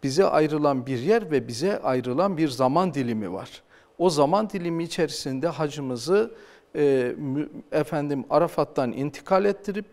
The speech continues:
Müzdelife'den geçirip, Mina'da şeytan taşlayıp, e, salimen, e, otellerine kavuşturmamız gerekiyor. E, bu açıdan, e, bu konuda İmam-ı Azam Ebu Hanife'nin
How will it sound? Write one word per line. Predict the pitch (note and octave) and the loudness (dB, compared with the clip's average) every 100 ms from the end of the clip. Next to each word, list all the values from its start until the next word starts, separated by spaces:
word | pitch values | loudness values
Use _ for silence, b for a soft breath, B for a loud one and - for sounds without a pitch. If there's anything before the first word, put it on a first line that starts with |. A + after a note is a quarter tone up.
| - | -8
Müzdelife'den | C3+ D3+ D#3+ D3+ C#3 B2+ A#2 | -4 0 0 0 -2 -2 -4
geçirip, | B2 E3+ - G3 G3+ - b b b - | -4 -4 -4 -6 -8 -12 b b b -2
Mina'da | E3 F3 D3 C3+ B2 | 2 6 6 6 2
şeytan | - E3 D#3+ C#3 | 2 -2 -2 -4
taşlayıp, | - E3+ D#3+ E3+ F#3 A3 - - b b _ E4+ | 0 0 0 2 2 0 -6 -20 b b _ 0
e, | D3 | 2
salimen, | C3+ - D3+ G3+ G3+ F#3 F#3+ G3 - - | 4 10 10 10 8 2 0 -2 -10 -6
e, | D#3+ C#3+ C#3 C3 A2 | 2 4 4 2 0
otellerine | E3 - F3 D#3 D3+ E3 G#3+ | -2 0 0 2 2 2 -2
kavuşturmamız | - E3+ E3+ - E3+ D#3+ D#3 D#3+ B2+ - - - C#3 | 4 4 4 0 0 4 4 4 0 -4 -10 -8 4
gerekiyor. | D3 B2 A2 - G2 - - B B B B B - | 6 6 0 -6 -8 -10 -18 B B B B B -6
E, | E3 D#3+ D#3 D3+ | 0 2 2 2
bu | A3 | 2
açıdan, | A3+ - C#3+ D#3 G#3 A3 b b b - | 2 0 2 2 2 -2 b b b -4
e, | D3+ C#3 C3+ | 0 2 2
bu | A3+ | -2
konuda | - E3+ D3 B2 C#3+ F#3+ G#3 - _ D#3+ | 0 0 0 2 2 2 0 -12 _ -2
İmam-ı | F#3 G#3+ F#3+ | 2 4 4
Azam | D#3+ D3 C3 | 2 2 -2
Ebu | A#2 D3+ E3+ | -2 -6 -4
Hanife'nin | D#3+ D3 C#3 D#3 C3+ C3 F3 F#3+ | -4 -4 -2 0 0 0 0 -2